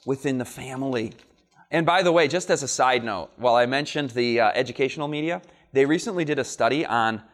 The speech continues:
<laughs> I, I can't, I have to throw this in here. They, they did a study on reading off screens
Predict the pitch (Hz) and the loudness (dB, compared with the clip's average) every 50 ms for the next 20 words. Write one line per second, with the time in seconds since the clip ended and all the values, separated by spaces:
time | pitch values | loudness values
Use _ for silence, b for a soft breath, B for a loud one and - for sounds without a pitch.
0 | _ _ - - - - 127 - - 123 - - - 131 113 - - - - - | _ _ -14 -10 -8 -8 -8 -6 -8 -8 -6 -2 -2 0 0 0 -2 -2 -2 0
1 | 127 131 - - - - - 123 113 113 113 - 123 104 98 107 82 76 - - | -2 -2 -2 -4 -6 -2 -2 -2 -2 -2 -4 -4 -6 -6 -6 -6 -8 -8 -10 -10
2 | 202 214 - - - 143 151 151 - 185 - - 165 160 175 214 233 190 - - | -14 -16 -14 -4 0 2 2 2 0 -6 -4 -2 0 0 2 2 2 0 0 0
3 | - 147 165 170 156 117 113 120 117 117 117 113 - - - - 117 123 143 156 | -2 0 0 0 0 -2 -2 -2 -2 -2 -4 -6 -12 -18 -16 -14 -8 -4 -4 -2
4 | 175 185 190 220 214 220 220 - - 147 143 147 143 - - - - - 131 131 | 0 0 0 0 -2 -2 -4 -2 -2 0 0 0 -2 -6 -8 -8 -8 -8 -8 -6
5 | 135 139 156 180 226 262 262 - - - | -4 -4 -4 -4 -4 -6 -6 -8 -10 -10